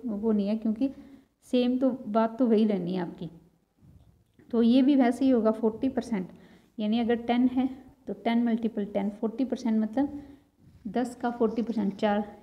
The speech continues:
यानी चौदह और चौदह, ये सौ है तो ये कितना हो गया, एक सौ छियानवे। तो इसको minus करेंगे, नाइंटी सिक्स परसेंट जो इसमें वृद्धि हो जाएगी। इसी तरीके से यदि किसी प्र-, वृत्त के, अ,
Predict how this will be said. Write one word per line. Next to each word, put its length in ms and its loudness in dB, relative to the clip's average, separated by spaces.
यानी 200 0
चौदह 400 0
और 200 -2
चौदह, 400 -10
ये 140 0
सौ 240 0
है 160 0
तो 140 -2
ये 180 2
कितना 280 -2
हो 100 2
गया, 120 2
एक 120 -2
सौ 160 -2
छियानवे। 400 -6
तो 60 -10
इसको 220 -6
minus 320 0
करेंगे, 300 -2
नाइंटी 340 4
सिक्स 240 -6
परसेंट 400 -4
जो 80 -4
इसमें 300 -2
वृद्धि 240 2
हो 140 -2
जाएगी। 320 -8
इसी 220 0
तरीके 320 4
से 140 2
यदि 280 6
किसी 300 0
प्र-, 360 0
वृत्त 200 2
के, 160 0
अ, 400 -4